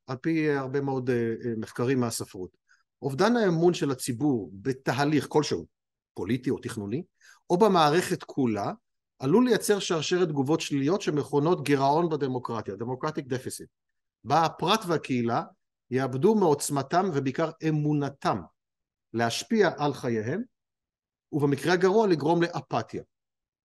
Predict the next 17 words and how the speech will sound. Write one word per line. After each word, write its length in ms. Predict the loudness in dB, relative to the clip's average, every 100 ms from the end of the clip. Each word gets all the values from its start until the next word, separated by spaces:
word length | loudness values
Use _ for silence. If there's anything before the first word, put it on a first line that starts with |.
| _ _ _ _ _ _
כלפי 240 | -4 0 4
הרעיון 640 | 4 2 2 2 4 2
הדמוקרטי 600 | 2 0 -2 -4 -6 -4
בכללו, 600 | -6 -6 -4 -2 -2 -2 -8 _ -8
ואף 320 | -2 -2 0
לדה-לגיטימציה 1300 | -2 4 4 4 2 -2 -2 -4 0 2 0 -2 -4 -4
של 280 | -12 -8 -4
המשילות. 480 | -4 -6 -6 -8 -10
זאת 120 | -4
אומרת, 340 | 0 2 2 -2 -12 _ _ _ _ _ 0
אמון 360 | 4 4 2
זה 180 | 2 2
לא 100 | 2
רק 240 | 0 -4 -2
עניין 380 | 0 2 0
של, 440 | -4 -2 0 0 0
אה, 320 | -2 -2 -6